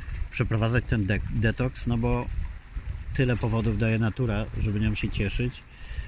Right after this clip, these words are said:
że człowiek, e, nie chce patrzeć w ekran, chce zdecydowanie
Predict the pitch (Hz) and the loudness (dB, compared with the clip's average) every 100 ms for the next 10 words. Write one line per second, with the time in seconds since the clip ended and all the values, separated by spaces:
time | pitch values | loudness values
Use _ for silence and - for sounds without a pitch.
0 | - 117 101 104 - 110 117 113 - - | -4 -2 0 0 0 2 2 0 -4 -4
1 | 107 107 110 110 110 139 - - - 127 | -2 0 0 0 -2 -4 -6 -6 -4 0
2 | 127 - - 92 - 87 - 80 - 69 | 0 0 -2 -2 -4 -6 -6 -6 -6 -6
3 | 76 - 90 90 87 98 92 95 101 101 | -8 -6 -4 -4 -4 -2 0 0 0 0